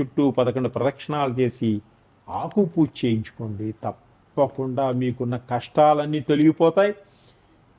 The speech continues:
మీకు రాబోయే నిందలన్నీ కూడా తొలగిపోతాయి. మీరు మంచి వ్యక్తిగా, గొప్ప శక్తిగా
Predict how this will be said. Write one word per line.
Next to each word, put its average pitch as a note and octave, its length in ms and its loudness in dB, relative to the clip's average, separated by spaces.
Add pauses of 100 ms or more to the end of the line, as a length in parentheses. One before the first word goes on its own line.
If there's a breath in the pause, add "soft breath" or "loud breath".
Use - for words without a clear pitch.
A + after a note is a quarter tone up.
మీకు F#3+ 280 6
రాబోయే G3 600 4
నిందలన్నీ E3 600 -2
కూడా F3+ 240 4
తొలగిపోతాయి. F#3 760 2 (580)
మీరు B2 580 2 (680)
మంచి E3+ 520 -2
వ్యక్తిగా, A#2+ 720 0 (200)
గొప్ప C3 400 -2
శక్తిగా B2 760 0